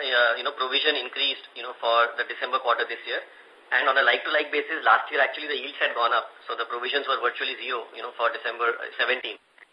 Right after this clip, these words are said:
That is the reason you see the employee expenses have gone up by twenty-seven percent. You have seen in the past that the run rate there is more like a, you know, twelve, thirteen, fourteen percent at, at most. And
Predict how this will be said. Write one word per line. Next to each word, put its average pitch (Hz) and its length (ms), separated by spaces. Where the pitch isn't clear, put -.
That 120 160
is 147 80
the 147 80
reason 143 240
you 143 160
see 139 160
the 135 80
employee 120 400
expenses 131 320
have 131 160
gone 117 160
up 123 80
by 127 160
twenty-seven 117 400
percent. - 320
You 127 160
have 127 80
seen 147 160
in 151 80
the 156 160
past 123 320
that 143 80
the 139 80
run 120 240
rate 160 160
there 143 240
is 147 160
more 131 160
like 131 160
a, 131 240
you - 80
know, 135 160
twelve, 123 240
thirteen, 123 240
fourteen 123 320
percent 120 400
at, 123 160
at 127 160
most. 123 320
And 123 320